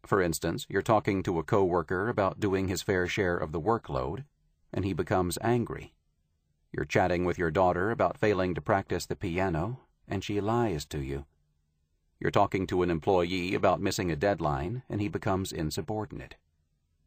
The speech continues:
You're talking to your unemployed husband about actively looking for work,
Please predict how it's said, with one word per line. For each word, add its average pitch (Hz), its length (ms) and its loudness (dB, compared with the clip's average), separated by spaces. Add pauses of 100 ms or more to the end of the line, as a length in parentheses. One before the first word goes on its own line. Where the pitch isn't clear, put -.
(180)
You're 82 140 -2
talking 90 460 2
to 107 100 -2
your 80 180 0
unemployed 87 580 2
husband 92 460 0
about 87 300 0
actively 92 500 0
looking 90 360 -2
for 82 120 -4
work, 101 460 -2